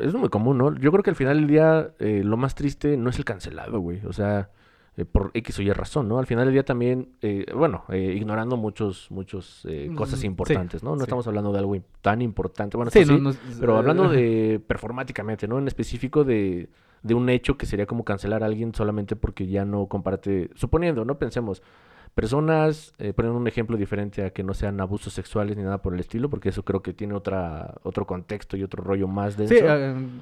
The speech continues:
Speaker 2: un ejemplo
Speaker 1: Pero
Speaker 2: con
Speaker 1: pe-,
Speaker 2: alguien,
Speaker 1: pe-,
Speaker 2: con un error
Speaker 1: pensemos,
Speaker 2: mínimo.
Speaker 1: pensemos que tienes un ídolo artístico y, y que te, tú eres profundamente católico, cristiano o cualquier otra religión y descubres que esta persona hacía rituales un poco extraños, ¿no?
Speaker 2: Ujú.
Speaker 1: Que van en contra de todo lo que tú crees.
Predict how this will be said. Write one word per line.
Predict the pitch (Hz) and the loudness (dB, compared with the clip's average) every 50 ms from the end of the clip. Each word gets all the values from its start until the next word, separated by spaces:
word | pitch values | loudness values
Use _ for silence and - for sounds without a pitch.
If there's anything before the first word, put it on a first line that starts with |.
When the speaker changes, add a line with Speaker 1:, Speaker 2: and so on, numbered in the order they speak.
| - - | -16 -10
Speaker 2:
un | - 135 143 139 | -6 -4 -2 -2
ejemplo | 139 - | 2 4
Speaker 1:
Pero | - - 214 - 135 | 6 6 6 6 4
Speaker 2:
con | - 123 | 4 4
Speaker 1:
pe-, | 127 | 2
Speaker 2:
alguien, | 123 120 127 123 | 2 2 2 4
Speaker 1:
pe-, | - - - | 4 2 4
Speaker 2:
con | - 139 156 | 4 2 4
un | 160 170 | 6 6
error | 170 151 - 151 151 | 4 6 6 4 4
Speaker 1:
pensemos, | 147 | 4
Speaker 2:
mínimo. | 147 143 143 139 123 113 107 110 113 - - | 2 0 0 0 -2 -2 -4 -6 -8 -8 -4
Speaker 1:
pensemos | - 185 - 226 240 226 | -4 0 0 0 0 0
que | - 202 | -2 -2
tienes | 190 190 190 180 185 | 0 0 0 0 0
un | 180 180 | 2 4
ídolo | 175 175 175 165 170 175 175 175 175 175 | 4 4 4 4 4 4 2 2 2 2
artístico | - - - - 160 156 - 180 175 - 180 214 240 | 0 0 0 -4 -4 -4 -4 -6 -2 2 2 2 2
y, | 349 214 135 120 127 127 123 123 127 127 - | 2 2 0 0 0 0 -2 -2 -4 -6 -6
y | - 127 | -6 -4
que | - - | -2 -2
te, | 120 - 123 113 113 110 110 110 110 113 117 - - | -2 0 2 2 2 2 2 2 0 -2 -4 -6 -4
tú | - 143 143 | 0 4 4
eres | 143 143 135 | 4 4 4
profundamente | - 131 110 - 135 123 117 113 113 113 110 - 104 | 2 -2 0 0 -2 -2 0 0 -2 -2 -2 -4 -4
católico, | - - 95 - 120 123 123 - 104 | -2 -2 -2 0 0 0 0 -2 -4
cristiano | - 95 90 - 120 117 113 | -6 -6 -4 -2 -2 -2 -2
o | 104 | -2
cualquier | 95 - 95 - 104 | -2 -4 -2 -2 -2
otra | 104 - 101 95 | -2 -2 -2 -4
religión | 101 101 - - 156 175 196 - - - - - - - | -4 -4 0 2 2 2 2 -2 -10 -20 -20 -20 -16 -8
y | - 131 131 | -2 2 2
descubres | 135 - - - 175 175 180 185 175 | 2 2 0 0 2 4 4 4 4
que | - - | 2 -2
esta | 151 151 - 160 - | -2 0 0 0 2
persona | - 131 - 143 139 139 143 143 | 0 0 0 0 0 2 2 0
hacía | 143 - - - - 131 | 0 -2 -2 0 0 0
rituales | 127 120 120 - 123 117 120 117 117 113 - - _ _ _ _ _ _ _ | 0 0 0 2 4 4 4 4 2 0 -2 -6 _ _ _ _ _ _ _
un | - - | -14 -8
poco | - 143 - - | -8 -8 -8 -8
extraños, | - - - - - - 78 69 71 104 | -16 -12 -10 -10 -8 -8 -8 -8 -8 -4
¿no? | 117 147 196 | -2 -2 -2
Speaker 2:
Ujú. | 226 120 104 117 104 - - | -2 -4 -6 -6 -8 -10 -10
Speaker 1:
Que | - - | -4 -2
van | 98 113 113 117 | -2 0 0 -2
en | 110 107 | -2 -2
contra | - 123 127 123 - 117 | -2 -4 -2 0 0 0
de | 101 | 0
todo | - - 110 | 2 0 2
lo | 107 98 | 2 2
que | - 95 | 0 -2
tú | - - | -8 -8
crees. | 87 - - 85 - - | -8 -6 -6 -8 -8 -8